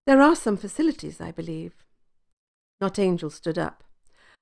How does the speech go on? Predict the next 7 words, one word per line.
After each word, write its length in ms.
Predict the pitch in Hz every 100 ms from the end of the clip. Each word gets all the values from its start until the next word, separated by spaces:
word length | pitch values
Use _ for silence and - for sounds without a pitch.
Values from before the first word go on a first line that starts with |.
| _ -
"I 220 | 214 214
also 440 | 202 180 - 143
need 240 | 143 143 139
sustenance. 800 | - 143 - 135 131 - - _ _ _
Come 160 | 247 247
with 180 | 247 196
me." 260 | 123 139